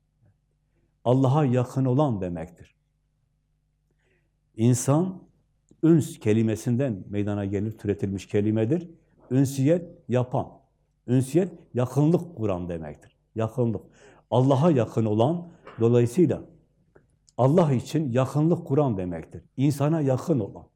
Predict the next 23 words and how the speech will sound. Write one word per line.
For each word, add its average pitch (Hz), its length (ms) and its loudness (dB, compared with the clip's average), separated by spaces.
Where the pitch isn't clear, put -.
Bütün 160 320 2
mahlukata 135 760 0
sevgisiyle 139 720 0
yakın 98 380 -2
olan. 82 280 -10
Bu 175 120 6
yakınlığı 123 580 4
peyda 123 320 2
edemiyorsa 175 520 2
insan 170 400 0
değildir. 76 480 -6
Uzak. 139 540 0
Kin 185 280 4
duyuyor, 110 520 0
nefret 143 420 0
ediyor, 117 360 -6
haset 139 460 -2
ediyor. 113 380 0
İnsan 139 340 2
olamamış. 147 640 0
Ünsiyet 123 580 0
peyda 113 360 0
edemiyor. 104 480 -2